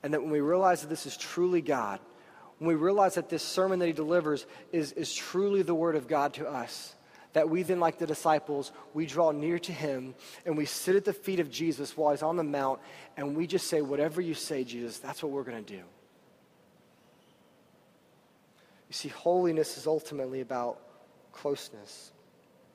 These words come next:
And we're gonna close today, um, with the Lord's Supper. And, uh, one of the things the Lord laid on my heart for the next few months is, um, I'm gonna call our church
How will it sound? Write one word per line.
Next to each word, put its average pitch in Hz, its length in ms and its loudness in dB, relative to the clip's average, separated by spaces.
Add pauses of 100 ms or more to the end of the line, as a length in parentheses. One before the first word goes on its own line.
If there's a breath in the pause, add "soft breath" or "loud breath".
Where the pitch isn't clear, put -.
(2750 loud breath)
And 139 100 -8
we're 165 120 4
gonna 175 160 4
close 160 400 2
today, 113 400 0 (1200)
um, 104 380 -16 (680)
with 135 140 -8
the 143 60 -4
Lord's 135 300 -4
Supper. 110 380 -8 (1300 loud breath)
And, 123 320 -4
uh, 117 80 2
one 139 240 0
of 175 60 6
the 165 40 6
things 151 320 0
the 147 80 -4
Lord 139 400 2
laid 135 140 0
on 131 80 -4
my 127 160 -2
heart 135 420 0
for 123 120 -12
the 131 100 -4
next 135 240 -4
few 135 200 -6
months 123 600 -4
is, 120 360 -6 (120)
um, 110 340 -12 (920)
I'm 143 120 -6
gonna 165 140 0
call 143 280 4
our 131 100 2
church 120 580 -4